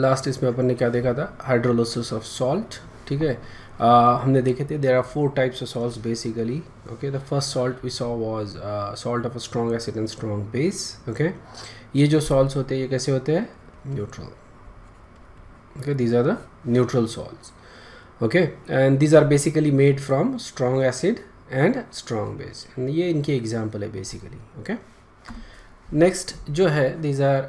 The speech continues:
salts of weak acid and strong base। Okay, so these salts are basic, बेसिक सॉल्ट्स होते हैं, अल्कलाइन सॉल्ट्स होते हैं, मतलब इनका अगर मैं सॉल्यूशन लूँगा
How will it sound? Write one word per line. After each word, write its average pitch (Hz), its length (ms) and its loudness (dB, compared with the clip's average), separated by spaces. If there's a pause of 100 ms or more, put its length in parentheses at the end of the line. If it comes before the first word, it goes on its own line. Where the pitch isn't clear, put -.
salts 143 400 2
of 139 180 -2
weak 139 260 -2
acid 131 180 -6
and - 500 -8
strong 107 420 -6
base। 175 260 -8 (400)
Okay, 160 220 -2 (500)
so 135 140 -8 (100)
these 143 240 0 (220)
salts 143 500 0 (220)
are 127 100 -2 (240)
basic, 135 500 -4 (520)
बेसिक 123 400 -6
सॉल्ट्स 123 340 -4
होते 117 200 -6
हैं, 123 60 -2
अल्कलाइन 143 420 -2
सॉल्ट्स 123 360 -6
होते - 180 -8
हैं, 143 80 -8
मतलब 135 280 -4
इनका 135 260 -2
अगर 143 200 -4
मैं 147 120 -2
सॉल्यूशन 123 420 -6
लूँगा 120 400 -4